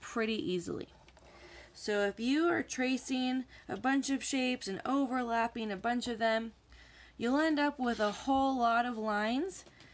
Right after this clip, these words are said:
and it can be kind of hard to see, um, the shapes that you're working with.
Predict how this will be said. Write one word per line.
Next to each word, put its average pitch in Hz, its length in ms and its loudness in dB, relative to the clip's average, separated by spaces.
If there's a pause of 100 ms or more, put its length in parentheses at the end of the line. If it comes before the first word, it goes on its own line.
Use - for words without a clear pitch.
(180)
and 226 160 2
it - 140 -4
can 220 180 -2
be 226 140 -2
kind 240 380 0
of 208 120 -2
hard 202 440 -2
to 175 140 -8
see, 240 540 0 (640)
um, 190 220 2
the 175 80 0
shapes 196 380 -2
that 175 100 -2
you're 170 120 -2
working 175 480 -2
with. - 280 -14